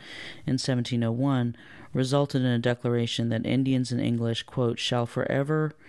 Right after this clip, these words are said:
hereafter be as one head and one heart and live in true friendship and amity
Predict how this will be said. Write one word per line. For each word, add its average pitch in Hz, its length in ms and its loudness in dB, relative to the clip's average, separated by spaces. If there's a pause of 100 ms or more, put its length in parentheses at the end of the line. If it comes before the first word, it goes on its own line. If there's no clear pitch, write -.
(160)
hereafter 131 680 2
be 120 220 0
as 113 180 0
one 135 280 2
head 123 420 0
and 104 160 -2
one 127 200 0
heart 113 480 -2 (460)
and 117 220 0
live 123 200 2
in 113 120 0
true 165 260 -2
friendship 127 580 -2
and 117 220 -2
amity 110 540 -2